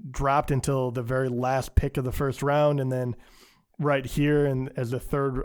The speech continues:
uh, pick in the second round to the Lions. But he, he's got all of the tools. He can do a lot of great things. Uh, and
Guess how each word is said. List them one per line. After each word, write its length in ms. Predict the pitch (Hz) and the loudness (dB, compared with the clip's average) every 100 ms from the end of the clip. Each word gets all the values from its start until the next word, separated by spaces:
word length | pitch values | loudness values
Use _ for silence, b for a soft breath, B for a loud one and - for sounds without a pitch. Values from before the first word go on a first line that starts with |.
| - | -2
uh, 180 | 127 | -2
pick 240 | 120 143 135 | 0 -2 -2
in 100 | 127 | -4
the 80 | 123 | 0
second 320 | 208 214 135 | 0 2 0
round 200 | 123 127 | -2 -2
to 80 | 127 | -4
the 100 | 123 | -4
Lions. 300 | 135 - 143 | -4 -2 -2
But 240 | - 143 B B B B | 0 -2 B B B B
he, 160 | - - - | -10 -12 -2
he's 220 | 143 175 | 2 4
got 160 | 208 190 | 6 6
all 180 | 165 180 | 8 6
of 80 | 156 | 4
the 60 | |
tools. 380 | - 151 156 143 | 2 2 2 0
He 100 | 139 | 0
can 120 | 143 | 0
do 120 | 135 131 | 0 2
a 20 | |
lot 220 | 131 143 | 2 2
of 120 | 135 127 - - | 0 -4 -14 -4
great 280 | 143 135 131 | 0 0 0
things. 360 | 151 147 139 | -2 -2 -4
Uh, 180 | - - - - - - | -6 -12 -16 -20 -14 -4
and 480 | 147 139 135 131 | 0 0 0 -2